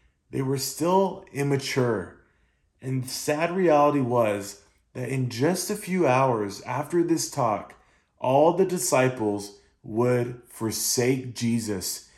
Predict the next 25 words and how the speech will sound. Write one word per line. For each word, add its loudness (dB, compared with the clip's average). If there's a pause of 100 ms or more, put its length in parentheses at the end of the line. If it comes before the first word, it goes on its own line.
(200)
and -8
be 0
scattered 0
into -6
their 0
own -4
homes. -8 (560)
It -12
is -2
only 2
after 2
the 0
Holy 2
Spirit 0
comes -4 (300)
that -2
they 4
would 4
stand 0
courageously 0 (300)
for -2
Christ. -6 (600)
So -8
these 0
disciples, -2